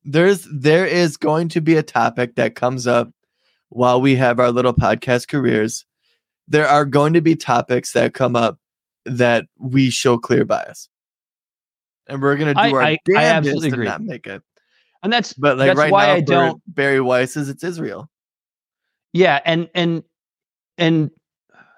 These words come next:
Speaker 2: I, I, I, I even understand her bias. But it, I, I look at her and I go, "Man, there's one person that I thought would be above that."
Speaker 1: Uh, so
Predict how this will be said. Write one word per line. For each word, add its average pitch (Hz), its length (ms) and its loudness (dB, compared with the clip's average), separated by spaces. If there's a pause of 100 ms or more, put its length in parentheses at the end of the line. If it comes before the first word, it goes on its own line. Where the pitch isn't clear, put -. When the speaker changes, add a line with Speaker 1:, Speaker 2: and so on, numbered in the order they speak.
(220)
Speaker 2:
I, 180 340 -2
I, 160 260 2
I, 160 240 0
I 147 180 0
even 165 280 2
understand 123 640 -2
her 101 140 -8
bias. 85 560 -12 (1080)
But 156 200 2
it, 165 120 -2
I, 160 220 0
I 156 140 2
look 180 260 2
at 170 80 0
her 165 200 0
and 151 80 0
I 143 100 2
go, 123 460 0 (140)
"Man, 117 380 -8 (420)
there's 120 160 -4
one 147 460 2
person 151 400 -2
that 120 100 -2
I 117 80 -2
thought 117 260 0
would 123 120 -6
be 120 100 0
above 107 360 -2
that." 92 280 -4 (720)
Speaker 1:
Uh, 214 360 2
so 233 400 2